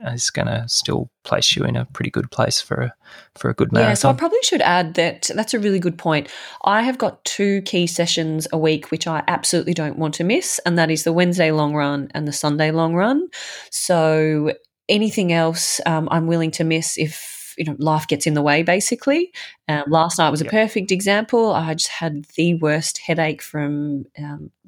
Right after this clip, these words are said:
Speaker 2: just absolute fatigue from, from my kids. Uh, so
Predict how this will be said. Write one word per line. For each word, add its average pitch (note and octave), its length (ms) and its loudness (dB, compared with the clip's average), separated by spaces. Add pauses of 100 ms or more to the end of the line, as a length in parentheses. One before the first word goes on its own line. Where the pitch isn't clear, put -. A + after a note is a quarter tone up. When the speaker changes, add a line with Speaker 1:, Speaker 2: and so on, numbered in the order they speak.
Speaker 2:
just - 240 -8
absolute D3+ 480 -2
fatigue C#4 560 2
from, E3 440 -4
from E3+ 220 -6
my E3 100 0
kids. F4 440 0 (600)
Uh, F3+ 360 6
so F3 600 2